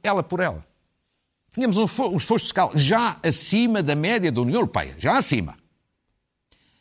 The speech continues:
Mas ainda nove por cento ainda era equilibrado. Agora vejamos,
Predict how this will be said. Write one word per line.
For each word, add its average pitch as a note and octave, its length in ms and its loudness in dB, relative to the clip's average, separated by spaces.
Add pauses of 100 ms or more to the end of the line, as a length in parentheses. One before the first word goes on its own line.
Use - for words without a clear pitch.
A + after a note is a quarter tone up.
(140)
Mas B3+ 240 2
ainda B3+ 400 2
nove A3 240 2
por - 140 -10
cento G3+ 500 -2
ainda D#3+ 500 0
era D3 360 -2
equilibrado. A2+ 500 -4 (100)
Agora B3+ 320 -2
vejamos, F3 600 -2